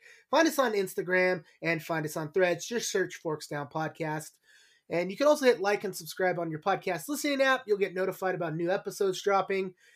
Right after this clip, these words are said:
Um, you can rate us one to five. If you rate us five and help us out, it'll drive us up the charts a little bit. You know, we'll be, uh, recognized a little bit more just because their algorithm uses, uh, star ratings to,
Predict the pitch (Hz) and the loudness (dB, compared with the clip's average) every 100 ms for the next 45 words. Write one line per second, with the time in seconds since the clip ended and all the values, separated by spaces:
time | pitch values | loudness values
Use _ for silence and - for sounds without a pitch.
0 | - _ 135 143 147 147 143 143 - 147 | -20 _ -10 -6 -6 -6 -6 -8 -10 -6
1 | 160 175 175 160 190 185 151 - 220 220 | -2 -2 -2 -4 -4 -4 -4 2 6 8
2 | 226 214 _ _ _ 156 190 214 226 220 | 6 0 _ _ _ -8 4 6 8 6
3 | - 226 226 226 196 185 170 196 202 180 | 4 4 6 4 2 -2 -2 0 0 -4
4 | - 214 208 208 - _ _ - 156 151 | 0 2 4 2 -4 _ _ -2 -2 2
5 | 202 196 165 214 - - 214 208 190 196 | 2 2 2 -4 -6 0 0 0 0 0
6 | 165 190 190 - _ 165 160 151 151 160 | 0 0 0 -4 _ -8 -4 -2 0 0
7 | 151 151 _ - _ _ 151 147 143 190 | 0 -2 _ -20 _ _ -4 -4 0 0
8 | - 175 175 170 156 170 175 165 165 160 | 0 -2 -2 -2 -4 -4 -4 -2 -4 -4
9 | 175 170 170 180 151 160 175 160 151 165 | 0 0 0 -4 -8 -6 -2 -2 -2 -4
10 | 156 160 160 156 165 156 160 156 - _ | -4 -2 -2 -2 -2 -2 -4 -6 -10 _
11 | _ - 156 151 156 147 135 - - _ | _ -6 -4 -2 -2 -2 -4 -12 -18 _
12 | 147 143 131 127 127 - - - 185 175 | -10 -8 -8 -10 -14 -18 -14 -4 0 2
13 | 170 170 170 170 156 - 147 143 | 2 2 0 -2 -6 -4 -4 -4